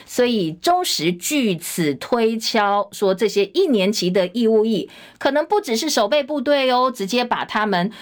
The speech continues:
呃，推上战场，当成我们的主战部队，并不是不可能的事哦。好，从数据上来看，三军主战部队的编线比都不到八成。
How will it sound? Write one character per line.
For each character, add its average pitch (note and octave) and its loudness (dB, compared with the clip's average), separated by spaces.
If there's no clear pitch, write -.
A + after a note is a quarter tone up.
呃， D#3+ 0
推 C4+ 0
上 G#3 -2
战 C#4 0
场， C#3+ -2
当 C4+ -2
成 G#3+ 0
我 E3+ 4
们 D#3 -4
的 F#3 2
主 E3+ -2
战 E4 0
部 A#3 0
队， G3+ 0
并 G#3+ -2
不 D#3+ -2
是 F#3+ 0
不 G3 0
可 F3+ -2
能 C#3 -2
的 D#3+ 0
事 G3 0
哦。 F3 0
好， A#3 0
从 C#4+ 0
数 G#4 0
据 F#4 0
上 E4 0
来 A#3 0
看， C#4+ 0
三 F4 -2
军 F4 -2
主 F#3 0
战 B3 0
部 B3+ 0
队 A3+ 2
的 F3+ 0
编 D#4 -2
线 C#4+ 2
比 D#3+ -2
都 A3+ 0
不 F3 -6
到 F3 0
八 E4 -2
成。 F#3 0